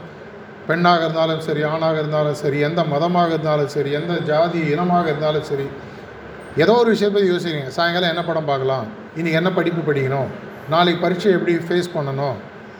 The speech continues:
இப்ப நீங்க ஏற்கனவே ஒரு தொழில்ல இருந்தீங்கன்னா, நாளைக்கு வியாபாரத்தை எப்படி பெருக்கணும், உங்க மனசுல ஏதோ ஒண்ணு யோசிச்சுட்டு இருக்கீங்க. ஆனா, பல சிந்தனைகள் ஓடிட்டு இருக்கு. அப்படி ஓடும்போது என்ன ஆகுது, உங்களுடைய சேனல் வந்து பிரியுது.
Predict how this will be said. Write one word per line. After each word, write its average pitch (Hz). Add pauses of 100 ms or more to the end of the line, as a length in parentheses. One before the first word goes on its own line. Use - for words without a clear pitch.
(180)
இப்ப 165
நீங்க 180
ஏற்கனவே 185
ஒரு 180
தொழில்ல 208
இருந்தீங்கன்னா, 180
நாளைக்கு 180
வியாபாரத்தை 185
எப்படி 170
பெருக்கணும், 151
உங்க 151
மனசுல 208
ஏதோ 175
ஒண்ணு 202
யோசிச்சுட்டு 180
இருக்கீங்க. 131 (600)
ஆனா, 196
பல 208
சிந்தனைகள் 240
ஓடிட்டு 190
இருக்கு. 139 (560)
அப்படி 175
ஓடும்போது 233
என்ன 202
ஆகுது, 202
உங்களுடைய 190
சேனல் 220
வந்து 180 (140)
பிரியுது. 202